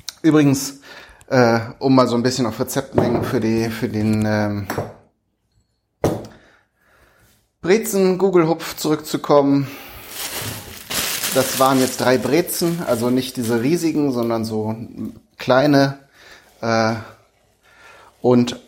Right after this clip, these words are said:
ein Brötchen. Und jetzt erhitze ich gerade ein Viertel Liter Milch. Der ist auch gerade schon passend heiß. Muss jetzt nicht sprudelnd kochen, ist bei Milch sowieso nicht so zu empfehlen.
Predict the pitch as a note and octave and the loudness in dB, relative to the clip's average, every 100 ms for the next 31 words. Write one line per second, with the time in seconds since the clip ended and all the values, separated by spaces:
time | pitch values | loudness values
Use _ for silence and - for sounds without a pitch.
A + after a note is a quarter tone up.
0 | - G2+ G#2+ A2 A2 - - G#2+ A#2 - | -8 -2 0 0 0 -4 -2 0 2 2
1 | - C3+ C3 - - - _ _ _ _ | 4 6 4 0 -10 -18 _ _ _ _
2 | - A2 G#2+ G#2+ A2 - - - - - | -8 0 0 0 -6 -8 -8 -8 -10 -20
3 | - _ - - - A2 B2+ - - - | -20 _ -20 -18 -4 -2 0 -2 -6 -2
4 | G2+ G#2+ G#2 G#2 G2+ G2+ - - B2 - | 2 2 2 2 2 2 -2 0 0 0
5 | G#2+ G#2 G#2 G2+ A#2 G3+ A#3 - - G2 | -4 -2 0 0 2 2 0 -6 -2 0
6 | - - - - G2+ A2 G#2 - G#2 G2+ | 0 -8 -10 -4 -2 0 0 0 2 2
7 | G2 - - _ - - - _ - A#2 | 0 -4 -20 _ -20 -20 -20 _ -6 -4
8 | G#2+ G2+ F2+ A2+ C3+ G3+ - - - - | -2 -4 0 2 2 2 -2 -4 -6 -14
9 | - _ _ _ - - - - G#2 - | -20 _ _ _ -20 -20 -16 -4 -2 -2
10 | - G#2 - - A#2+ A2 G2+ F#2+ C#3 C3+ | 0 0 0 0 2 4 4 4 2 2
11 | A#2+ A2 G#2+ - G#2 G#2+ A2+ A2 G2+ G2 | 2 2 -2 0 2 4 2 0 -2 -2
12 | G2 A#2 C#3 C3+ A#2 - - A2+ - A#2+ | 0 0 0 -2 -6 -6 -4 -4 0 2
13 | A2+ A2 A2 - | 4 2 0 -10